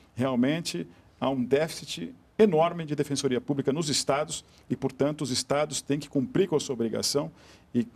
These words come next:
e fazerem concurso e contratarem defensores, que são aqueles que têm que defender os mais pobres. É, é importante também nós trazermos a O A B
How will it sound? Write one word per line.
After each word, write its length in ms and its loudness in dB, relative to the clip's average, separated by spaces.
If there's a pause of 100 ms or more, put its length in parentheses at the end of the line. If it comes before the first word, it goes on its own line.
e 220 -2
fazerem 380 0
concurso 560 0
e 40 -8
contratarem 540 0
defensores, 640 -2 (260)
que 80 -2
são 180 0
aqueles 300 0
que 80 -6
têm 140 -2
que 60 4
defender 240 2
os 100 2
mais 180 -4
pobres. 400 -14 (500)
É, 220 0
é 80 6
importante 480 -2
também 360 -2
nós 200 -2
trazermos 560 0
a 80 4
O 120 6
A 60 6
B 260 0